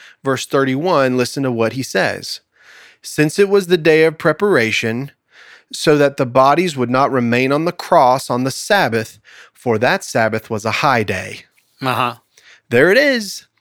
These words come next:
Speaker 1: That, that tells you right then that it doesn't have to be the, the regular weekly Sabbath.
Speaker 2: Uh-huh.
Speaker 1: It can be a high day. The Jews asked Pilate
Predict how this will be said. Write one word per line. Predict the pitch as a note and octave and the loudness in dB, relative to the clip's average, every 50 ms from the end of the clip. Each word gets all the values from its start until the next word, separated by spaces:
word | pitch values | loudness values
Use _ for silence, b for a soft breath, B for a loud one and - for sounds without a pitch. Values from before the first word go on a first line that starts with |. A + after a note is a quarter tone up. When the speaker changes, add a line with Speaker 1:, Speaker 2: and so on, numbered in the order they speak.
| _ - | _ -2
Speaker 1:
That, | B2 C3 C3+ C#3+ - - - | 0 2 2 2 0 -2 0
that | C#3+ D3 D#3 F3+ - - | 2 2 2 2 0 -2
tells | - - A3+ A3+ G#3 F3 | -2 2 2 2 2 2
you | G#3 G3+ | 2 2
right | F#3+ F#3+ F#3 F3 - | 4 4 2 2 0
then | - A3+ G#3+ F3+ | 0 0 2 2
that | D#3 C#3 | 2 2
it | B2+ B2 | 2 2
doesn't | A#2 C#3+ D3 D3 D#3+ D3 | 2 2 2 2 0 -2
have | D3 D3+ D3+ - | -2 -2 -2 -4
to | D3 | -4
be | C3+ C#3 C#3+ | -2 -2 0
the, | C#3 C3+ C#3+ - - B2+ - - | 0 0 -2 -2 -2 -6 -8 -6
the | B2+ C3 | -6 -4
regular | A#2+ B2 C#3 C#3 C#3 D3 C#3+ C#3+ | 0 0 2 2 2 2 0 0
weekly | D3+ F#3 F#3+ - - B2+ A2+ | 2 0 -2 -2 -4 -6 -8
Sabbath. | - - A#2 G2+ - - - - _ B B B B | -6 -4 -4 -4 -4 -4 -8 -12 _ B B B B
Speaker 2:
Uh-huh. | C3 A#2 A#2+ B2 | -8 -6 -4 -4
Speaker 1:
It | B2 - | -4 -6
can | - B2 | -4 -2
be | A#2+ A#2+ B2+ | 0 0 0
a | C3 - B2 A2+ | 0 0 -2 -4
high | - - - D3+ C#3+ D3 C3+ | -4 -2 0 2 2 2 2
day. | A2 - - - - - B B B B B B B B B B B _ | 0 -2 -4 -6 -10 -18 B B B B B B B B B B B _
The | - C#3 | -4 -2
Jews | A#2 A2 B2+ D#3 E3 F3 F#3+ G3 F#3+ | -2 0 2 2 2 2 0 -2 -2
asked | - C#3+ C3+ B2 - - | 0 0 -2 -2 -4 -8
Pilate | - - D3 C#3 C#3+ E3 F#3+ G#3 G3+ - - | -6 -2 0 0 2 2 0 -2 -4 -6 -10